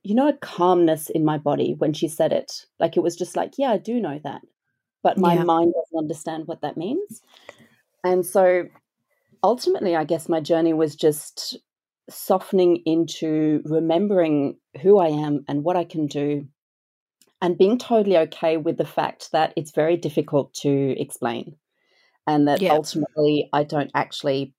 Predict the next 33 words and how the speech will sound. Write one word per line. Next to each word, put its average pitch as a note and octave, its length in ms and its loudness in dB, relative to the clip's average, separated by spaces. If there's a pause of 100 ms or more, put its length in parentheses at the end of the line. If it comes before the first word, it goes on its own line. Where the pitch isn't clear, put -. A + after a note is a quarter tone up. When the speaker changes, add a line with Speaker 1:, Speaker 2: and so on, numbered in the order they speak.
Speaker 1:
have - 300 -12
to D#3+ 100 -4
explain D#3+ 460 -6
it, E4+ 200 -4
because D3+ 300 -8
when D3+ 180 2
people E3 260 -2
find D#3+ 320 -2
me, E4+ 220 0 (520)
they D#3 160 4
get - 260 2
that - 180 2
calmness C#3 400 -2
in C#3+ 60 0
their C#3 120 -2
body. C3+ 260 0
They D3+ 200 0
know D3+ 260 0
that C#3+ 120 0
I C#3+ 80 0
can C#3+ 160 -6
help C#3+ 300 -10
them C3+ 280 -4
and C3+ 200 -4
they C#3 220 -4 (380)
trust - 480 -2
that - 360 -6 (720)
it E3 100 0
doesn't D3+ 260 0
need C3+ 180 -2
to C#3+ 80 -4
make B2+ 200 -6
sense - 540 -6